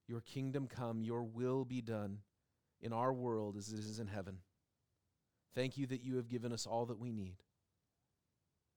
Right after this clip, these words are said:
Help us to see it more clearly this week.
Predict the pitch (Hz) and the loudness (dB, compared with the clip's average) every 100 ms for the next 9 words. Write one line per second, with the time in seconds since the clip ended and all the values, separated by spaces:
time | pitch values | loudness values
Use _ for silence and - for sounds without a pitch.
0 | _ _ _ _ _ _ _ _ _ _ | _ _ _ _ _ _ _ _ _ _
1 | _ _ _ _ _ _ _ - 117 120 | _ _ _ _ _ _ _ -8 -8 -6
2 | - 127 - 127 120 - _ 117 123 - | -6 -4 0 0 -2 -6 _ -2 -2 -2
3 | - 107 104 107 107 - 92 85 - | -2 -2 0 -2 -2 -4 -8 -12 -14